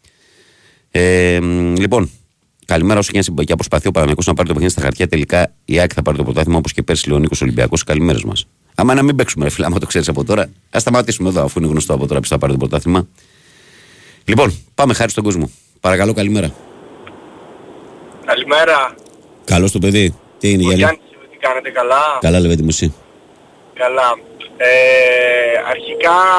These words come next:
Speaker 2: θέλω να απαντήσω σε έναν, ε, ακροατή, ο οποίος πήρε πριν τηλέφωνο και έλεγε για τους δημοσιογράφους, ε, τι γράφουνε και τέτοια, για τον Νικολακόπουλο, γενικά. Ε, αν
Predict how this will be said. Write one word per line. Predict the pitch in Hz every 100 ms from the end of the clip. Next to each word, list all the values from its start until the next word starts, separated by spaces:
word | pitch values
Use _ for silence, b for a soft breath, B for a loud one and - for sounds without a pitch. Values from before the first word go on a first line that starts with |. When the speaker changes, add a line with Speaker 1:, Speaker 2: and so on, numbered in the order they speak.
| 180
Speaker 2:
θέλω | - 175
να | 180
απαντήσω | 170 170 165 -
σε | 165 165
έναν, | 175 165 156
ε, | 147 139 135 127 123 120 117 113 - - 127
ακροατή, | 131 139 135 151 160
ο | 156
οποίος | 165 165 -
πήρε | 165 160
πριν | 165 165
τηλέφωνο | 160 151 156 165 160 156 156
και | 151 147
έλεγε | 151 147
για | 147
τους | 147 151
δημοσιογράφους, | 131 127 123 135 147 - 165 151 -
ε, | 143
τι | 143 147
γράφουνε | 143 156 - 147 139
και | 123
τέτοια, | 127 151 175
για | 151
τον | 139 131
Νικολακόπουλο, | - 120 117 127 113 170 165 147
γενικά. | 139 - 135 110 - - - B B B B - -
Ε, | 143 139 143
αν | 147